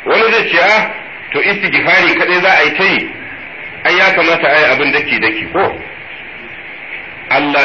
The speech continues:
ina buƙatan kuɗi, shi in ba ya ce, "Allah ina buƙatan kuɗi," ba yana ganin bai roƙi Allah ba. Shi ko Allah cewa yi, "Wa anistaghfiru rabbakum thumma tubu ilayhi."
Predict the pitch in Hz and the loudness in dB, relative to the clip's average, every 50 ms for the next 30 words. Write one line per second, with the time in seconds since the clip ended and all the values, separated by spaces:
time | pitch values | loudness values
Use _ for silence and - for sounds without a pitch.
0 | - 139 139 139 135 131 - - - 127 135 135 135 - 151 131 113 - - 110 | 2 2 2 2 2 2 2 0 0 2 2 2 2 2 0 0 0 0 -2 -6
1 | - 110 131 143 143 143 135 - - - - - - - - - - - - - | -4 -2 0 0 0 0 -2 -6 -8 -12 -14 -14 -16 -16 -16 -16 -16 -16 -14 -14
2 | - - - - - - - - - - - - - - - 170 160 165 190 185 | -16 -14 -14 -16 -16 -16 -16 -16 -16 -10 -4 0 0 2 2 2 0 0 0 0
3 | 185 180 175 170 151 147 151 151 147 151 151 147 135 - - 160 170 170 160 156 | 2 2 4 4 6 6 6 4 4 2 2 0 0 0 0 0 2 2 2 2
4 | 151 135 123 - - 170 165 160 143 127 117 - - - 151 151 151 151 139 117 | 2 2 2 2 0 0 2 2 2 2 0 0 0 2 2 2 2 2 0 -2
5 | - 147 - 143 143 135 147 147 143 135 113 110 123 127 131 123 113 107 104 98 | -2 -4 -2 -2 0 2 2 2 4 2 2 2 0 0 0 0 0 0 0 0
6 | 98 - 120 110 123 123 117 95 82 - 76 - - - - - - - - - | -2 -2 0 0 0 0 -2 -4 -4 -4 -10 -12 -12 -14 -14 -14 -14 -14 -14 -14
7 | - - - - - - - - - - - - - - - - - - - - | -14 -12 -14 -14 -14 -14 -14 -14 -12 -12 -12 -14 -14 -14 -16 -16 -16 -16 -16 -16
8 | - - - - - - - - - - - - - - - - - 151 151 151 | -16 -16 -16 -16 -16 -14 -14 -14 -14 -14 -14 -16 -14 -8 -4 -2 -2 -2 0 -2
9 | - - 135 135 131 123 117 113 - - 123 110 101 95 90 87 87 85 82 92 | 0 0 0 0 0 0 -2 -2 -2 0 0 2 2 2 2 0 0 0 -2 -2
10 | 113 - 117 113 120 151 151 151 - - 160 156 156 - - 131 123 117 117 117 | -2 -2 -2 0 0 -2 -2 -4 -2 -2 -2 -2 0 -2 -4 -4 -2 -2 -2 0
11 | 113 113 127 147 - - 123 113 - - 110 107 104 - - - 202 226 214 190 | 0 2 0 0 0 -2 -4 -4 -2 -2 -4 -6 -6 -8 -4 0 2 2 2 2
12 | 170 147 123 107 101 - - 233 240 190 151 151 143 - - - 170 147 - - | 2 0 0 0 -2 -2 0 0 0 0 0 -2 -2 0 0 0 0 -2 -2 -4
13 | - - | -6 -8